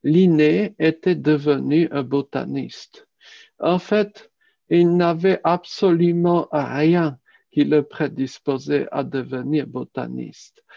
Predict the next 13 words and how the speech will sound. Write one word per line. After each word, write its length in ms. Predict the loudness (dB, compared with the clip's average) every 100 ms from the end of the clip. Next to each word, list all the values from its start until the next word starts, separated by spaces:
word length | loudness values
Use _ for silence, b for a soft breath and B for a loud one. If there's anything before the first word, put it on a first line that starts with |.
| B B -10 -6
Euh, 380 | -4 -4 -6 -2
Linné, 840 | 2 2 4 4 4 2 0 -2
et 60 | -4
pardon 480 | -2 -4 0 0
de 160 | 2 0
le 80 | 0
dire 240 | 0 -2
très 220 | -2 -4
brutalement, 840 | -2 -4 -2 -2 -2 -2 -2 -2 -6
c'était 520 | -4 -4 -2 -4 -2
un 120 | -6
vagabond, 720 | -4 -6 -4 -6 -4 -4 -4 -12 _ _ _ _ -18
hein. 220 | -16